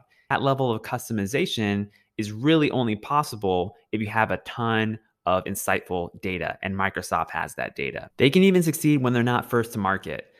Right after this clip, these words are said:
Slack is a messaging app that essentially is what I believe the next version of email, or kind of like a replacement for email. It has these different channels where you can talk to your coworkers. Well, Microsoft came out with a competing product called Teams many years after Slack was launched,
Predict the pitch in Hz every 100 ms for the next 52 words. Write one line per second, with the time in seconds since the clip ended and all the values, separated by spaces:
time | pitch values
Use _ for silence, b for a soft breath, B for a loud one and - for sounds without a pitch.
0 | b b - - 120 139 147 - 117 117
1 | 110 110 104 104 135 127 113 104 95 92
2 | 95 - - 98 95 - 101 - 135 135
3 | 131 123 - 95 95 95 90 - 98 101
4 | 113 101 92 87 85 92 90 87 104 110
5 | - 98 101 104 98 95 87 - 101 85
6 | 80 78 92 - 110 104 98 92 82 85
7 | - 101 - 90 - - 98 69 69 -
8 | _ _ - 110 117 113 113 113 104 104
9 | - 107 101 92 85 82 92 90 90 90
10 | - 101 95 - - 87 82 - 98 78
11 | 69 55 50 - - _ _ - 120 123
12 | - 110 131 156 156 143 139 - 120 104
13 | 101 98 101 - 113 107 101 95 92 -
14 | - 92 90 - 143 107 92 - 107 107
15 | 139 165 123 135 120 95 - 90 95 -
16 | - 95 98 85 - 101 120 85 -